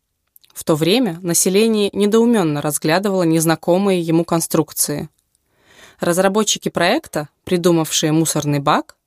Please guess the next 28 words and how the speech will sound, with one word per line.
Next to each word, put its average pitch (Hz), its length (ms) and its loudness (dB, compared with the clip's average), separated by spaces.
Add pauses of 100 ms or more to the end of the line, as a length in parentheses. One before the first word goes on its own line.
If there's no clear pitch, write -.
(180)
небольшой 165 420 0
контейнер, 147 640 -2 (460)
для 170 140 0
которого 175 420 0
не 180 140 2
нужно 180 340 2
прессовать 165 520 -2
пластупаковку, 165 920 -2
бутылки 160 540 -2
и 151 40 0
банки, 160 540 -2 (160)
а 165 80 -2
просто 165 380 -2
бросать 180 440 0
их 156 160 -6
в 165 40 -4
него 156 360 0 (140)
и 180 60 -4
получать 165 480 0
за 156 80 0
это 151 220 -2
деньги, 185 460 0 (520)
пока 175 260 0
не 220 100 2
догадались 247 720 0
написать 156 560 -2
на 147 120 0
автомате 175 600 -2